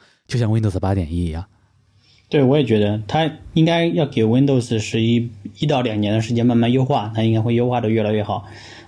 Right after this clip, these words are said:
Speaker 2: 反正至少在现在这个时间点上还是有很多不足的。
Speaker 1: 但虽然其实我们今天推荐了这个，我们之前吐槽了很多的操作系统，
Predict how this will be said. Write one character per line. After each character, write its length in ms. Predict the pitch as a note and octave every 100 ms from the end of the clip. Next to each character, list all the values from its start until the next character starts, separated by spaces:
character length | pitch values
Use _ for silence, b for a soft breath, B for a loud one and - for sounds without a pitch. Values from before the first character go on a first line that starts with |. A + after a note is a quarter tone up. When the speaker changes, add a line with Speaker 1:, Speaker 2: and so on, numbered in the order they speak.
| -
Speaker 2:
反 100 | A2+
正 120 | A2
至 160 | C#3 A2+
少 120 | G#2
在 140 | G#2+
现 160 | G#2 C3
在 60 | A2+
这 100 | G#2+
个 60 |
时 160 | F#2 G#2+
间 140 | G#2
点 160 | G#2 G2+
上 120 | G2+
还 160 | F#2 G2+
是 120 | G#2+
有 100 | G2+
很 100 | G#2+
多 120 | G#2
不 180 | G#2 G#2+
足 240 | G#2+ G#2
的。 160 | G#2+ G#2+ - - _ _ -
Speaker 1:
但 120 | C#3+
虽 160 | G#3+
然 160 | F#3 E3
其 120 | -
实 120 | C3
我 60 | C3+
们 100 | F#2+
今 160 | G2+ A#2+
天 220 | B2 A#2
推 240 | - C3+
荐 220 | B2 A#2+
了 180 | G#2+ F#2
这 220 | G2+ G2
个， 400 | F#2+ F#2+ F#2 G2
我 40 | F#2
们 220 | G2 G2+
之 80 | G#2+
前 100 | A#2
吐 200 | - F#2+
槽 160 | G#2
了 80 | G#2
很 120 | G#2+
多 140 | F2+ G2+
的 60 |
操 140 | F#2 G2+
作 100 | F#2
系 100 | F#2+
统， 180 | F#3